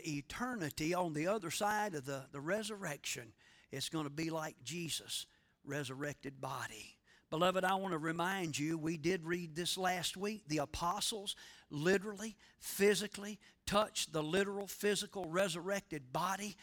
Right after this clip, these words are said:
of Jesus. Uh, on one occasion, I love this part, the resurrected Jesus inquired of the apostles as to whether they had any victuals. And they're like, "Yeah, we,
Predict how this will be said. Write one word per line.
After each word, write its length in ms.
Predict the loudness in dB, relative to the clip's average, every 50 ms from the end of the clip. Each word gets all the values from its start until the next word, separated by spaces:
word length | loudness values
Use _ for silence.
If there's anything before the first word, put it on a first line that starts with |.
| -18 -20 -16 -8 -4
of 180 | -4 -4 -2
Jesus. 600 | 0 2 2 4 4 4 2 0 0 0 -2 -2 -4 -6 -18 -12 -2 2
Uh, 120 | 4 4 4 4
on 360 | 4 6 6 6 4 2 2
one 300 | 4 4 6 6 6 4
occasion, 680 | 2 2 2 4 4 6 6 6 6 4 4 4 2 4 6
I 200 | 8 8 8 8
love 380 | 8 8 8 8 8 8 6 4
this 220 | 4 4 4 4
part, 300 | 6 6 6 6 4 2
the 80 | 0 0
resurrected 760 | 2 2 2 2 2 2 2 4 4 4 4 2 -2 -2
Jesus 540 | 0 4 4 6 6 6 4 4 4 2 0 0 -4 -10 -2 4
inquired 760 | 6 6 6 4 4 6 6 8 8 8 6 4 2 2 2
of 140 | 2 2 2
the 100 | 2 2
apostles 720 | 2 2 2 4 6 6 6 6 6 2 2 0 0 0
as 140 | 0 0 0
to 80 | 0
whether 280 | 2 2 4 4 2 2
they 200 | 4 4 4 6
had 240 | 4 4 2 2 2
any 220 | 2 2 0 0
victuals. 500 | 2 8 10 12 12 12 10 4 -2 -2
And 80 | 0 2
they're 100 | 4 6
like, 220 | 6 6 4 4
"Yeah, 100 | 2 2
we, 160 | 2 2 0